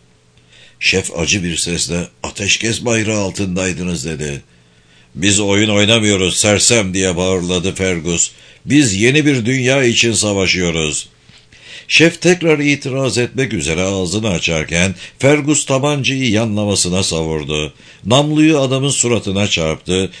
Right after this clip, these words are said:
ön dişlerini üst çenesinden söktü. Dudağını kırmızı ıslak bir yara haline getirdi. Adam onun dizleri dibine yığıldı.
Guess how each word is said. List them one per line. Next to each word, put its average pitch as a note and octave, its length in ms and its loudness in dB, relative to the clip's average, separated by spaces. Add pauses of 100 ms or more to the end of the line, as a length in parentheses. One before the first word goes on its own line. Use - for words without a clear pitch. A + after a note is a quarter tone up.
(140)
ön C#3+ 340 2
dişlerini E2 580 0
üst B2+ 400 -4
çenesinden G2 760 -2
söktü. D#2+ 640 -4 (640)
Dudağını D#3 520 4
kırmızı D3 580 2
ıslak C#3 440 0
bir C3+ 120 0
yara A2 380 2
haline F#2 420 0
getirdi. D#2 640 -2 (240)
Adam E2 320 -2
onun E2 320 -4
dizleri G2+ 500 0
dibine F2 340 -2
yığıldı. D2+ 680 -2